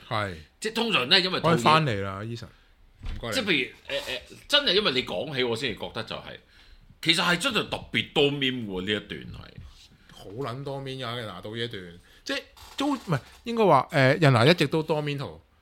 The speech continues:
Speaker 1: 但係印拿島呢段特別多 meme 圖。
Speaker 2: 係咪即係正，即係話其實係因為嗰陣時好紅嗰本書？
Speaker 1: 咁梗係啦。
Speaker 2: 哦，
Speaker 1: 咁多人睇，
Speaker 2: 係啊。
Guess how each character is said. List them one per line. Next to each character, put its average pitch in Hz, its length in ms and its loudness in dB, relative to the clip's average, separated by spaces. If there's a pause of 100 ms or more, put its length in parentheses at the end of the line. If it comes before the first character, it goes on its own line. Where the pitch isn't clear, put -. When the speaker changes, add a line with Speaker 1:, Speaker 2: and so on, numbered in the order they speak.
(160)
Speaker 1:
但 120 240 0
係 127 40 -6 (180)
印 131 180 -6
拿 113 200 -2
島 127 160 2
呢 160 120 0
段 113 200 -6
特 - 140 -6 (100)
別 104 140 -10
多 120 160 -6
meme 120 100 -6
圖。 156 60 4
Speaker 2:
係 185 40 4
咪 190 100 0
即 - 100 -4
係 254 180 0
正， 165 200 -2 (120)
即 - 100 -2
係 196 100 2
話 98 320 -6
其 110 120 -4
實 110 60 -2
係 123 180 -2
因 208 80 0
為 170 80 -4
嗰 143 240 -4
陣 101 80 -6
時 78 80 -6
好 76 60 -4
紅 95 100 -8
嗰 - 360 -18
本 76 140 -14
書？ - 120 -20
Speaker 1:
咁 151 120 -4
梗 147 140 2
係 120 40 2
啦。 117 320 0
Speaker 2:
哦， 82 260 -8
Speaker 1:
咁 180 260 0
多 226 180 8
人 123 100 4
睇， 107 60 -6
Speaker 2:
係 113 300 2
啊。 - 20 -20